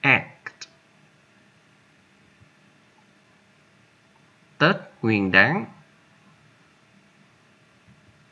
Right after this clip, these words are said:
Lunar New Year.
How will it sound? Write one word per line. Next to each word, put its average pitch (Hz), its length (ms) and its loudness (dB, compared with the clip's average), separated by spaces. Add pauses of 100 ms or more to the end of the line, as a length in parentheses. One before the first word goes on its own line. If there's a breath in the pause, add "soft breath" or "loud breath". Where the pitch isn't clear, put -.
(960)
Lunar 110 600 0
New 101 300 0
Year. 90 640 -2